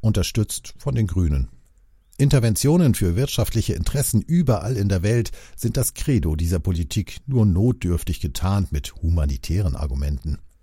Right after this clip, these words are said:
Die Bilder des Krieges, die täglich über die Medien vermittelt werden, stumpfen ohne Erklärung und Aufklärung eher ab. Aufklärung und Protest tut Not. Diese Aufgabe nimmt keiner der Friedensbewegung ab.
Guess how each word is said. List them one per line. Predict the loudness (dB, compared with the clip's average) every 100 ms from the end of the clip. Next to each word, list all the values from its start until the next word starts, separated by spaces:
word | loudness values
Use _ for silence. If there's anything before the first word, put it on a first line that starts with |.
| _ _ _ _
Die | 0 4
Bilder | 6 6
des | 4 0
Krieges, | 2 2 4 4
die | 2 0
täglich | 0 0 -2
über | 0 2
die | 4
Medien | 4 4 2 2
vermittelt | 2 2 2 0 0
werden, | 0 0 0
stumpfen | 0 2 2 4 4 4 2
ohne | 0 2 2
Erklärung | 0 0 2 4 4 2
und | 0
Aufklärung | -2 -2 0 2 2 0 -2
eher | -6 -6 -4
ab. | -6 -4 -6 -10 -20 -20 _ _ -20 -20 -6
Aufklärung | -4 -2 0 0 2 0
und | -2
Protest | -2 0 2 2 -2 -2
tut | 0 2 4
Not. | 4 4 0 -12 -8 -2
Diese | 2 2 2
Aufgabe | 0 0 0 2 4
nimmt | 4 2 -2
keiner | -2 0 2 0
der | 0 -2
Friedensbewegung | -2 -2 -4 -4 -2 -4 -4
ab. | -6